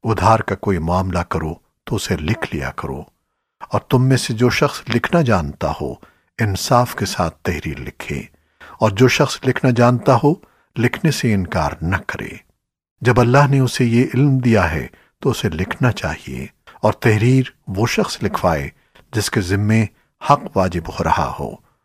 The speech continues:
اور اسے چاہیے کہ وہ اللہ سے ڈرے جو اس کا پروردگار ہے، اور اس حق میں کوئی کمی نہ کرے۔ ہاں، اگر وہ شخص جس کے ذمے حق واجب ہو رہا ہے ناسمجھ یا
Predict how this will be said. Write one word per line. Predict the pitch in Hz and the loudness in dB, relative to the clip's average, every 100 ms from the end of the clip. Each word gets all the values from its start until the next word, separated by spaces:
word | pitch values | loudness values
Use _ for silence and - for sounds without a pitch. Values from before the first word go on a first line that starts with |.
| _ - | _ -4
اور | 98 | -4
اسے | 87 92 | -2 -6
چاہیے | - 107 113 110 117 - _ _ _ | 0 2 2 2 0 0 _ _ _
کہ | - | -8
وہ | 92 95 | -2 -2
اللہ | 90 107 95 | 0 0 -2
سے | - 78 | -6 -4
ڈرے | 95 95 78 - _ _ _ _ - | -2 -2 -4 -10 _ _ _ _ 0
جو | 113 | 0
اس | - | 0
کا | 90 | -4
پروردگار | 92 76 73 - 80 90 85 - | -4 -4 -6 -8 0 0 0 -4
ہے، | 65 57 - _ _ _ _ _ - | -8 -8 -14 _ _ _ _ _ 2
اور | 95 71 78 - _ _ | 2 2 -6 -16 _ _
اس | 113 - - | -4 -4 -2
حق | 117 - - | -2 -2 -6
میں | 71 - _ | -6 -8 _
کوئی | - 131 101 | -2 -2 0
کمی | - 76 | -6 -8
نہ | 71 76 | -8 -8
کرے۔ | - - - - _ _ _ | -8 -10 -12 -16 _ _ _
ہاں، | - 123 120 120 | 2 6 6 6
اگر | 120 123 | 4 2
وہ | 123 - | 2 2
شخص | - 135 - - _ - _ | 2 0 -4 -14 _ -20 _
جس | - 127 | 0 0
کے | - | 2
ذمے | 117 127 127 135 117 | 4 4 4 2 2
حق | 131 - | 0 2
واجب | 147 131 123 - | 2 2 -4 -2
ہو | 95 | 0
رہا | 85 85 78 | 2 0 -2
ہے | 76 73 _ _ _ - | -6 -10 _ _ _ -4
ناسمجھ | 95 98 - 110 113 | 0 0 0 0 -2
یا | 85 | 0